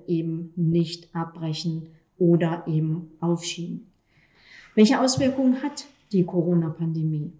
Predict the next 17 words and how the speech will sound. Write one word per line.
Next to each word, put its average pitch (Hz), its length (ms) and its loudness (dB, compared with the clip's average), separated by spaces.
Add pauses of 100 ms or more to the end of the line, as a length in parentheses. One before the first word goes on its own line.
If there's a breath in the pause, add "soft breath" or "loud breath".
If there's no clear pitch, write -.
(300)
bislang 170 920 0
auf 160 240 -4
Ihre 170 180 0
Branche? 160 540 -6 (600 loud breath)
Schaut 220 220 4
man 220 140 4
sich 208 160 -2
die 226 100 -6
aktuellen 180 540 -2
Wirtschaftsdaten 220 880 -2
des 190 200 -6
Bundeswirtschaftsministeriums 180 1400 -6
an, 165 320 -4 (320 loud breath)
sieht 254 240 6
die 240 80 2
Wirtschaftsentwicklung 190 1120 -4 (180)
in 170 340 2